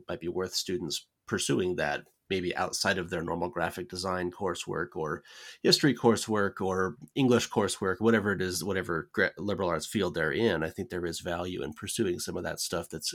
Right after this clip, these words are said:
often the business realm or even maybe even the stem realm or wherever that may happen to be.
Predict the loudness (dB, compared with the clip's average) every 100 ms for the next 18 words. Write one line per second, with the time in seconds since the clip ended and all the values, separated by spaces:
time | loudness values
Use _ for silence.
0 | -4 -4 -4 -6 -8 -10 _ _ _ _
1 | _ _ -20 -20 -6 0 4 4 2 -2
2 | 2 2 2 0 -4 -6 -6 -6 -6 -6
3 | -6 -4 -4 -4 -4 -2 -2 -2 -2 -2
4 | -2 0 2 2 2 0 0 -4 -6 -6
5 | -4 -4 -4